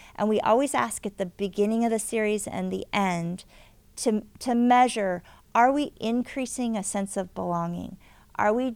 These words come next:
decreasing parental stress? Are we decreasing anxiety and depression? And if so, we know that that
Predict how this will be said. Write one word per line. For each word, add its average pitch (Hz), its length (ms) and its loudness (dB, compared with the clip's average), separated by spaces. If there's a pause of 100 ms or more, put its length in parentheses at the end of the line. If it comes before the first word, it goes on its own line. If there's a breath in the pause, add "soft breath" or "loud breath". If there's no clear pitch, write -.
decreasing 208 840 -6
parental 180 640 -6
stress? - 480 -12 (240 soft breath)
Are - 80 0
we 233 320 -2
decreasing 214 920 -6
anxiety 185 840 -6
and 175 260 -6
depression? 175 640 -6 (380 soft breath)
And 214 160 2
if 208 100 2
so, 262 560 4
we 214 220 0
know 233 440 6
that 180 260 -4
that 190 280 0